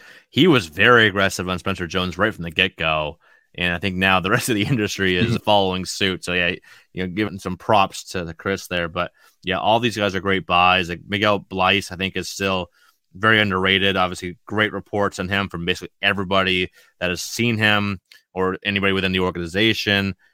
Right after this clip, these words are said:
Speaker 1: I love Spencer Jones, obviously, as well. Canario, great power speed guy, even if the,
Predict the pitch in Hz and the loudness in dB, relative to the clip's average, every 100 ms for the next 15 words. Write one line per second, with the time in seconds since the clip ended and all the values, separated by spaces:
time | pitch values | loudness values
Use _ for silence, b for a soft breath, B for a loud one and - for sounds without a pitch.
0 | _ _ 92 101 101 104 92 82 95 95 | _ _ -2 0 0 -2 -6 -4 -2 -2
1 | 95 78 90 90 - 85 80 85 95 95 | -4 -4 -4 -4 -6 -8 -6 -2 2 2
2 | 92 - 104 104 107 101 95 98 101 - | 2 0 2 4 6 4 0 -2 -4 0
3 | 95 92 - 95 95 95 95 92 90 - | 0 -2 -6 -2 0 2 0 -2 -6 -2
4 | 90 87 | 0 0